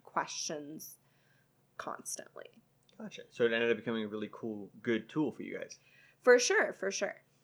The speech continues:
Speaker 2: Gotcha. Cool. Well, there are good bots. There are also maybe not so good bots. Next up, we're gonna talk to Colson Craig about his experience trying to combat a bot. Joining me next here is Colson Craig. Colson Craig is, uh,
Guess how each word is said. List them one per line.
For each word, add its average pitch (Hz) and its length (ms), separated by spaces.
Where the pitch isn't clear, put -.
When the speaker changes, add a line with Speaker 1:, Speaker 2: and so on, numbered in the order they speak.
Speaker 2:
Gotcha. 147 320
Cool. - 300
Well, 135 160
there 151 160
are 170 180
good 165 240
bots. 123 520
There 127 160
are 131 60
also 143 560
maybe 170 300
not 175 220
so 120 160
good 104 200
bots. 101 440
Next 123 240
up, 123 80
we're 127 80
gonna 127 100
talk 120 220
to 117 60
Colson 123 420
Craig 127 500
about 117 260
his 120 120
experience 117 680
trying 131 280
to - 100
combat 151 540
a 104 60
bot. - 260
Joining 190 240
me 170 140
next 160 240
here 190 340
is 117 300
Colson 139 580
Craig. 131 580
Colson 113 280
Craig 110 480
is, 104 560
uh, 104 300